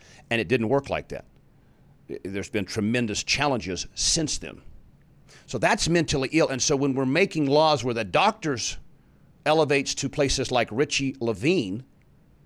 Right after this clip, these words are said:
Assistant Health Secretary of the United States, who at fifty years old was a married man with adult children,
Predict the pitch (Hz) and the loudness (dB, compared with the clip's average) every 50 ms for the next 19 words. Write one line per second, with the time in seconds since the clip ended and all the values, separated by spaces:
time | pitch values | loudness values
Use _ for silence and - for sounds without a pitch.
0 | _ - 117 - - 143 131 - - 113 101 139 120 - - - 143 - - 131 | _ -12 -10 -6 -4 -4 -4 -4 -6 -4 -2 -2 -2 -2 -2 -4 -4 -6 -6 -4
1 | - 143 131 123 120 127 127 110 98 - - - - 175 139 90 87 - - - | -2 0 0 0 0 0 -2 -2 -2 -4 -2 -2 0 0 0 -2 -4 -8 -14 -16
2 | - - - - - - - - - - - - - - 156 156 147 135 131 - | -18 -20 -20 -20 -20 -20 -20 -20 -20 -18 -14 -8 -2 2 4 4 4 4 2 0
3 | - - 247 214 - - 240 220 190 196 185 160 131 175 196 170 160 139 139 139 | 2 4 4 4 4 4 4 6 6 6 6 6 6 6 6 6 6 4 2 2
4 | 120 139 131 131 135 143 156 170 190 185 180 170 156 - - 127 131 143 151 165 | 2 2 2 2 2 2 4 4 6 6 6 6 4 2 0 0 2 2 2 2
5 | 170 131 110 98 101 131 156 - - _ _ - - - _ - - - 131 127 | 2 2 2 0 0 -2 -2 -4 -8 _ _ -20 -20 -20 _ -20 -6 -2 -2 0
6 | 123 113 101 139 135 135 - - - 196 196 190 180 120 117 107 95 101 123 - | 2 4 4 4 4 2 2 2 4 6 6 6 4 4 0 -2 -2 -4 -6 -10